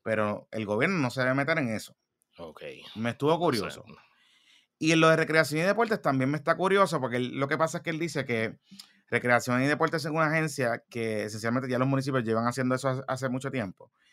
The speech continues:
Speaker 2: Ok.
Speaker 1: Y que, pues, que los municipios se encarguen de eso. Yo,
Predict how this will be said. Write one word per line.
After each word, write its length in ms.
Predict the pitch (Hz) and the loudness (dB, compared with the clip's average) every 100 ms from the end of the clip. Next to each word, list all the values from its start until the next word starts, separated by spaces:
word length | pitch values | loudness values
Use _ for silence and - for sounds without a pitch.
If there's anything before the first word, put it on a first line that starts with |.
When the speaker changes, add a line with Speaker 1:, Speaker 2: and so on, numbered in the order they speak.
| _ _ 80 | _ _ -12
Speaker 2:
Ok. 120 | 78 73 | -8 -6
Speaker 1:
Y 260 | 107 135 135 | -2 -4 2
que, 1120 | 131 123 123 123 120 120 120 120 120 120 117 - - | 2 4 2 2 2 2 2 2 0 0 -4 -10 -2
pues, 180 | 170 269 370 277 - | 2 2 -2 -8 0
que 60 | |
los 80 | 127 | 2
municipios 300 | 123 123 202 | 2 0 -2
se 40 | 175 | -4
encarguen 380 | 127 123 147 127 | -2 -2 -2 -4
de 80 | |
eso. 140 | 101 - | -6 -10
Yo, 540 | 104 151 214 233 - | -8 -2 0 0 -2